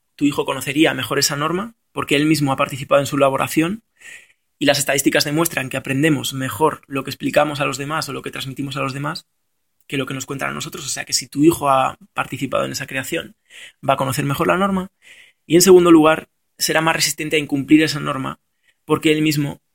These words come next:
lo ha considerado como negativo. En el caso de que lo incumpla,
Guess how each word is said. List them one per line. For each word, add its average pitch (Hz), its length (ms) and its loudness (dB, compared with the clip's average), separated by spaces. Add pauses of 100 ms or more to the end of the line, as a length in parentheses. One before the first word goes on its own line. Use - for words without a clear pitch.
(380)
lo 151 140 2
ha 147 60 2
considerado 147 460 2
como 139 180 -4
negativo. 127 480 -8 (2000)
En 147 100 -2
el 151 60 2
caso 175 180 2
de 175 80 6
que 170 80 4
lo 165 80 4
incumpla, 180 560 2